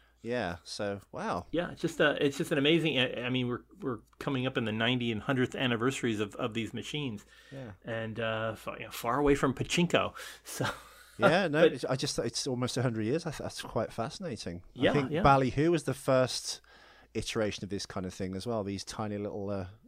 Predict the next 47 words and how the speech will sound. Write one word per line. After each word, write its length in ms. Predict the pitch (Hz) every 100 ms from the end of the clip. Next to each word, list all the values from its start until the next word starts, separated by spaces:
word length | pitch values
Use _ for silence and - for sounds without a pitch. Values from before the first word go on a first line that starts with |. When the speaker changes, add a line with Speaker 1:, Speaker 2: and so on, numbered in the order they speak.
| _
Speaker 1:
things 320 | - 113 123
it 80 | -
says 240 | - 80 -
here. 200 | 80 80 - _ _ - - -
Speaker 2:
Yeah, 120 | 160
Speaker 1:
It's 80 | 165
like, 100 | 139
Speaker 2:
and, 100 | 151
Speaker 1:
almost 180 | 147 151
Speaker 2:
and, 80 | 156
Speaker 1:
like 100 | 143
Speaker 2:
and 80 |
Speaker 1:
a 40 | 139
Victor-, 320 | 117 - 135
Speaker 2:
the 60 | -
Speaker 1:
it's 100 | -
like, 160 | 117 113
it's 140 | 113 117
like 140 | -
a 60 | 107 120
wooden 320 | 117 120 107
box 360 | 113 120 -
with 100 | 131 113
a 40 |
glass 380 | 101 107 101 -
lid 140 | 107
on 100 | 131
it. 120 | 90 -
So 240 | - 101 92
very 200 | 117 101
Speaker 2:
Yeah. 140 | 170 196
Speaker 1:
interesting. 220 | 127 - _ _ -
Speaker 2:
Yeah, 280 | 165 185 131
yeah, 160 | 147
it's, 280 | 123 117 -
it's 260 | 131 131 -
a 40 |
brilliant, 340 | 143 147 175 120
brilliant 300 | 151 185 156
piece 240 | 147 -
of, 160 | 117 113
uh, 140 | 110
of 180 | - -
craftsmanship, 680 | - 147 - 120 - 120 107
and 320 | 139 139 135 - - - - -
you 100 | 180
know 160 | 156